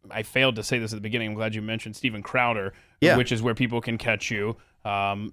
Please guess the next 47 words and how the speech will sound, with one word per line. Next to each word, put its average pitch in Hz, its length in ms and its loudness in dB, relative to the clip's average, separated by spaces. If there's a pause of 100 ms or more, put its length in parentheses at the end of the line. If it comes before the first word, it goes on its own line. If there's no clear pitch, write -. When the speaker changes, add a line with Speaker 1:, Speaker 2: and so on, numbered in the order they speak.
(140)
Speaker 1:
doing 120 240 2
your 107 80 -2
thing 113 280 -2
over 107 180 -2
there. 117 380 4 (360)
Um, 120 540 6 (920)
how 165 260 -2
often 180 240 0
do 160 60 -2
you 160 120 2
get 156 220 0
to 156 100 2
go 151 220 2
out 147 140 2
on 151 120 0
the 143 100 0
road 156 380 0
and, 131 220 -2
and 123 140 -6
do 135 120 -2
shows 131 420 -2
now? 90 220 -14 (140)
Speaker 2:
Um, 156 440 8
I 135 160 6
never 220 280 8
stopped. - 720 4 (280)
Mm, 104 240 0
that 131 240 8
pissed 107 240 6
people 78 320 2
off, 87 380 4
but 90 180 8
Speaker 1:
Oh, 92 40 8
Speaker 2:
I 104 100 8
was 113 180 6
Speaker 1:
bless 110 240 6
Speaker 2:
like, 92 80 4
"I'll 113 120 8
Speaker 1:
you. 135 60 4
Speaker 2:
be 131 140 8
in 123 80 6
Arkansas, 104 720 6
and 85 220 2
I'm 87 160 2
taking 104 340 2
a 78 60 0
plane." 113 580 2